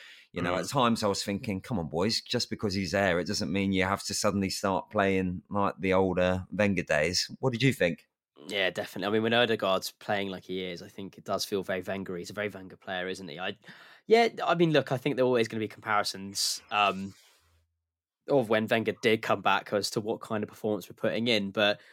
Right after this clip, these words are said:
Speaker 2: ultimately, um, we were pinning them back, whether we were penetrating too much. And I think, you know, we'd, we'd, we'd scored a first goal early. Unfortunately, had to be disallowed. But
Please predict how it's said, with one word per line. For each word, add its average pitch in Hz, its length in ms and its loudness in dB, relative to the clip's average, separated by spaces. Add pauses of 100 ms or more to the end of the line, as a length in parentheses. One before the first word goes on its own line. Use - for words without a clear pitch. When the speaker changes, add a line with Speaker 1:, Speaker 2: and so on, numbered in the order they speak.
(260)
Speaker 2:
ultimately, 110 720 0 (840)
um, 107 520 2 (260)
we 113 100 2
were 120 500 4
pinning 110 360 -2
them 101 200 -6
back, 101 480 -2
whether 123 220 2
we 110 120 2
were 107 100 2
penetrating 107 580 0
too 185 200 2
much. 123 360 -2
And 160 100 0
I - 40 -2
think, - 220 -6
you 202 60 -2
know, 185 100 4
we'd, 185 200 0
we'd, 170 160 -8
we'd 170 160 -2
scored 175 280 2
a 139 40 0
first 127 260 4
goal 120 200 4
early. 135 220 6
Unfortunately, 110 440 -2
had - 160 -10
to - 80 -18
be 110 80 -10
disallowed. 107 580 -4
But 107 200 0